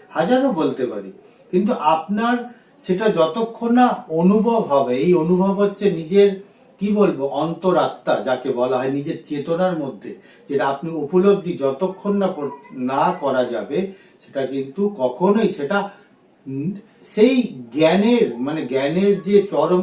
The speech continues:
উৎকর্ষতা, যে আমার জীবনে যেটা আমি অ্যাপ্লিকেল-, মানে অ্যাপ্লিকেশন করব বা অ্যাপ্লিকেবল হবে, সেটা কিন্তু কখনোই হবে না। প্রকৃত যে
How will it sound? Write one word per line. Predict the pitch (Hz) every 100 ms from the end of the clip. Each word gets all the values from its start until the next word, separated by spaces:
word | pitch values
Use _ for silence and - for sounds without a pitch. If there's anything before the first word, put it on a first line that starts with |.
| 175 170
উৎকর্ষতা, | - 185 185 - 180 147 139
যে | 165 139
আমার | 165 180 165
জীবনে | 147 156 175 170
যেটা | 165 180 165
আমি | 156 175 151
অ্যাপ্লিকেল-, | 143 165 175 170 170 170 - - - - _
মানে | 135 147 151 - _ _
অ্যাপ্লিকেশন | - - 175 175 151 180 160
করব | 135 123 120
বা | 127
অ্যাপ্লিকেবল | 139 - 160 - 143 185 147
হবে, | 123 117 107 - - -
সেটা | 135 143 139
কিন্তু | 170 175
কখনোই | 135 123 170 180 120
হবে | 113 113 107
না। | - - - _ _ _ _ _ _ _ -
প্রকৃত | 180 175 226 226 208
যে | 190